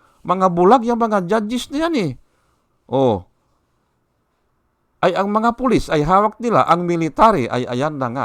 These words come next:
Ay, pero ngayon ay babaliktad po yan kasi nga, eh,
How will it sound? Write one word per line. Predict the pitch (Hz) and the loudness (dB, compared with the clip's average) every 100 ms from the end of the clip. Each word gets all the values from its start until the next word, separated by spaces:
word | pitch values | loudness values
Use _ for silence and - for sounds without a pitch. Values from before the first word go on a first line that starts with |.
| 92 | -6
Ay, | 101 | -6
pero | - 180 202 | -4 -4 -2
ngayon | 202 123 110 | 0 0 -2
ay | 127 127 120 - _ _ 104 | -2 -2 -4 -8 _ _ -2
babaliktad | 160 180 151 113 - 123 113 | 0 2 -2 -4 -6 -6 -6
po | 113 98 | -10 -6
yan | 160 92 | -6 -8
kasi | 98 - 165 | -10 -8 -8
nga, | 135 87 | -6 -6
eh, | 95 95 | -6 -6